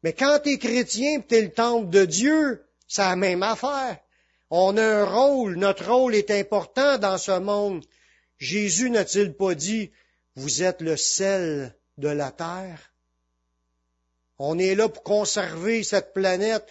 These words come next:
pour qu'il y ait encore un petit peu de bons fruits qui sortent malgré comment est-ce que ça pue à grand-, à grandeur de la planète. Dieu voit des petites lumières. C'est nous qu'on est la lumière du monde.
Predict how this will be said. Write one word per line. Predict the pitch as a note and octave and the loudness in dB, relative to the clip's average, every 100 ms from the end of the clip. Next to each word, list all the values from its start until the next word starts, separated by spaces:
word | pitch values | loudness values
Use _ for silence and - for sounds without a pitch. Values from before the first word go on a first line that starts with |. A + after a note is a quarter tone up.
| - - _ | -20 -20 _
pour | F3+ - | -8 -2
qu'il | G#3 | 2
y | G#3 | 4
ait | |
encore | G3 F#3+ G#3+ A3 G3 | 4 0 2 2 2
un | F#3+ | -4
petit | - - | -6 -10
peu | G3 G#3 | -4 -4
de | D#3 | -2
bons | F3+ F#3 | -2 -2
fruits | - D#3 F3 G#3+ - | -4 -8 -4 -4 -4
qui | - | -4
sortent | G3+ G3+ F3 | -2 -2 -2
malgré | E3+ D#3 E3 F3 F#3+ - _ - | -4 -4 -4 -2 -4 -6 _ -8
comment | E3+ F3 G3 | -6 -2 -2
est-ce | F#3+ | -2
que | F#3 | -4
ça | E3 F#3+ D#3+ | -4 -4 -6
pue | - B3+ C#4 | -6 -4 0
à | G#3 | 0
grand-, | F3+ F3 E3 D#3+ - - | 0 -6 -6 -12 -18 -8
à | E3+ | -4
grandeur | E3 F3 E3+ F#3 F3+ | -2 -2 -2 -2 0
de | E3+ | 0
la | D#3+ D#3 | 0 -2
planète. | D#3+ D3+ D#3 F3 D#3 _ _ _ _ _ _ _ _ | -2 -4 -2 -6 -6 _ _ _ _ _ _ _ _
Dieu | A#2 C3+ A3+ G#3+ | -10 -2 0 0
voit | D#3 G3+ G#3 G3+ D3 _ _ _ _ _ | 0 0 0 0 -6 _ _ _ _ _
des | D3+ E3 | -4 -4
petites | E3 - | -6 -10
lumières. | F3+ F#3 F#3 G3 G#3+ G3+ E3 B2 | -8 -4 -2 0 0 -2 -4 -10
C'est | - - E3 | -12 -6 -4
nous | F3 B3+ B3+ | 0 2 0
qu'on | D#3+ D3+ D#3 | 0 -4 -4
est | E3+ | -2
la | E3 | -2
lumière | D#3 D3+ D#3+ D#3+ D#3 | -4 -4 -4 -2 -4
du | B2 C3+ | -6 -10
monde. | D#3+ D#3+ C#3 | -8 -8 -10